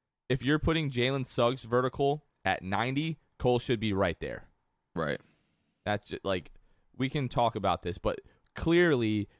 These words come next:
Speaker 1: we've ran-, we've gone through, like, five ratings now, and the rating mechanism is clearly broken.
Speaker 2: Yeah.
Speaker 1: Like, this just does not add up to what you
Speaker 2: Someone, shocking,
Speaker 1: watch a basketball
Speaker 2: someone
Speaker 1: game
Speaker 2: doesn't have
Speaker 1: for
Speaker 2: a
Speaker 1: five
Speaker 2: handle on
Speaker 1: seconds.
Speaker 2: the Magic.
Speaker 1: Oh, it's shocking. Yes.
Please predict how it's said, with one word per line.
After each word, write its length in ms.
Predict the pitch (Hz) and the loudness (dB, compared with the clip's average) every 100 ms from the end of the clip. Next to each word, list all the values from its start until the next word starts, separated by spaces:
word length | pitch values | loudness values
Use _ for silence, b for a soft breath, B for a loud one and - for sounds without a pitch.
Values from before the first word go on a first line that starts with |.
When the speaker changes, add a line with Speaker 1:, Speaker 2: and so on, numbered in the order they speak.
| - | -4
Speaker 1:
we've 240 | 123 127 | 0 0
ran-, 320 | 120 120 113 - | 2 0 0 -2
we've 160 | 117 | -4
gone 220 | 107 127 117 | 0 0 0
through, 120 | 117 | -2
like, 120 | 98 | -2
five 320 | - 104 107 | 0 2 2
ratings 340 | 98 104 117 135 | 0 -2 -4 -2
now, 280 | 139 143 139 _ _ _ 120 | 0 0 -4 _ _ _ -2
and 120 | 113 | 0
the 80 | 104 | 2
rating 340 | 120 120 110 | 4 2 2
mechanism 500 | 110 104 110 104 110 | 0 -2 -4 -2 -2
is 100 | 98 | -4
clearly 380 | - 143 120 101 | -2 2 2 0
broken. 460 | 82 85 - 60 - _ _ _ _ _ _ | -2 -4 -6 -16 -20 _ _ _ _ _ _
Speaker 2:
Yeah. 220 | - 85 - | -4 -2 -2
Speaker 1:
Like, 180 | 98 - | -4 -2
this 180 | 117 | -4
just 200 | - 107 - | -4 -8 -4
does 180 | 110 | -4
not 320 | 117 107 92 - _ _ _ _ _ | 0 0 0 -6 _ _ _ _ _
add 240 | 104 92 92 | 0 2 0
up 180 | 80 | -6
to 100 | - | -6
what 180 | 101 98 | -2 0
you 20 | |
Speaker 2:
Someone, 340 | 127 113 107 - - | 0 0 0 -4 -12
shocking, 340 | - 120 120 | -2 2 4
Speaker 1:
watch 140 | 123 123 | 4 2
a 20 | |
basketball 240 | 110 120 117 | 0 0 2
Speaker 2:
someone 180 | 113 | 2
Speaker 1:
game 80 | 104 | 4
Speaker 2:
doesn't 140 | 104 107 | 2 2
have 100 | 98 | 0
Speaker 1:
for 40 | 95 | 2
Speaker 2:
a 40 | |
Speaker 1:
five 140 | 98 | 2
Speaker 2:
handle 240 | 98 95 92 | 2 2 2
on 40 | |
Speaker 1:
seconds. 120 | 90 87 | 0 -2
Speaker 2:
the 60 | |
Magic. 360 | 82 65 - - - _ _ _ _ _ _ _ - | -4 -6 -6 -10 -16 _ _ _ _ _ _ _ -2
Speaker 1:
Oh, 100 | 82 | -2
it's 260 | - - - _ _ | -4 -14 -20 _ _
shocking. 580 | - 143 92 - 69 95 | 0 2 2 -2 -14 -6
Yes. 400 | - - - - | 0 2 0 -2